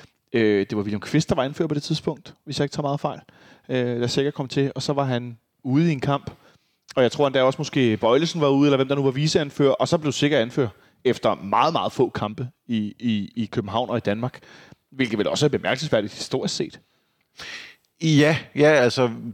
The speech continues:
Speaker 2: det med at træde ind og så, og så blive det. Øh, jeg mener også, at, øh,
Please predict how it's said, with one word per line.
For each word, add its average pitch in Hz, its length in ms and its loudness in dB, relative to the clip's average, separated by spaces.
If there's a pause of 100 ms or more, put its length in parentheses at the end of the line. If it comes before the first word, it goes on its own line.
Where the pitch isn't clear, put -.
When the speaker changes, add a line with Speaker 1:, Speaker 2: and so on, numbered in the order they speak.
Speaker 2:
det 147 80 2
med 139 100 4
at 120 140 4 (220)
træde 120 360 2
ind 135 120 -2
og 104 100 -4
så, 127 100 0
og 104 240 0
så 110 80 -2
blive 107 240 -2
det. 117 140 -2
Øh, 101 340 2
jeg 104 100 2
mener 110 240 0
også, 101 280 -2
at, - 140 -8
øh, 90 360 -2